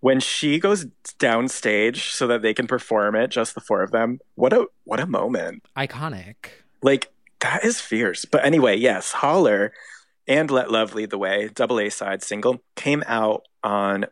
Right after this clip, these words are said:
Speaker 1: October twenty-third, two thousand. And to be honest, Holler especially holds up as far as Y two K nostalgia and all of that stuff resurfacing now. Like,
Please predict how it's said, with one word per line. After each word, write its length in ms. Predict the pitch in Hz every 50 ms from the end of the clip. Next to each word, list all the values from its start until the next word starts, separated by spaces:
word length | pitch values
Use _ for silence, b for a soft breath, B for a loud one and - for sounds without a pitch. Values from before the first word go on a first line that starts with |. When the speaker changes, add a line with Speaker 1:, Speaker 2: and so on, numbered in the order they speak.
| _ _ -
Speaker 1:
October 340 | 113 110 - - - 104 131
twenty-third, 540 | 131 - 147 147 151 - 117 107 104 104 -
two 160 | - - 123
thousand. 540 | 123 - 107 95 90 - - 98 117 - - b b b b b b b b _ -
And 500 | 117 110 110 110 113 113 110 110 - - _ _ _ _ _
to 140 | - - 175
be 140 | 165 170 -
honest, 500 | 120 120 117 113 113 110 - - - - - _ _ -
Holler 420 | - - 131 131 147 165 180 175
especially 640 | 160 113 - - - - 107 104 - - 104 101 101 98
holds 320 | 95 104 104 101 95 -
up 260 | 107 95 98 - - -
as 180 | - 110 107 -
far 320 | - - 107 104 104 104 - -
as 340 | 104 101 101 98 98 95 b b b b
Y 220 | - 101 107 107 104
two 180 | - - 110
K 200 | - - 104 101
nostalgia 680 | 101 101 - - - 104 95 98 98 101 107 101 101 104 - 104
and 180 | 104 101 101 -
all 300 | - 104 101 104 104 104
of 120 | 107 107
that 340 | - 98 95 104 - - -
stuff 320 | - - - 98 98 - -
resurfacing 680 | 110 104 98 - - 104 95 - - 123 - 160 151 151
now. 200 | 156 156 156 151
Like, 300 | 139 110 104 - -